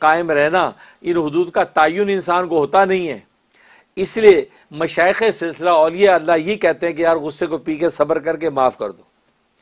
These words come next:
क्योंकि आप अगर उस हद पे अमल करेंगे, पता नहीं उस हद पे रह पाएंगे कि नहीं।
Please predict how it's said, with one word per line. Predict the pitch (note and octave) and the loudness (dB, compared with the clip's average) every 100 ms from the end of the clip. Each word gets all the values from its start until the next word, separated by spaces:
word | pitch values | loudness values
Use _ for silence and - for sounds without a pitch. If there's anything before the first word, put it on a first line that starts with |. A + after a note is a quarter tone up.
| _ _ _ _ | _ _ _ _
क्योंकि | F#3+ F3+ | -6 0
आप | D#3+ F#3+ G3+ | 6 6 4
अगर | G#3+ G#3 | 4 4
उस | F3 | 4
हद | E3 E3+ | -2 2
पे | G3 | 2
अमल | E3 F#3 G3+ | 4 2 2
करेंगे, | G3+ G#3 G3+ | 2 2 0
पता | G3+ E3+ G3+ | 0 0 2
नहीं | G3+ | 2
उस | F#3+ | 0
हद | D#3+ E3 | 2 0
पे | F3+ | 0
रह | D#3+ F3 | 0 0
पाएंगे | F#3 F3 F#3 G3 | 2 0 2 2
कि | F#3 | 2
नहीं। | G3 F#3 | -2 -2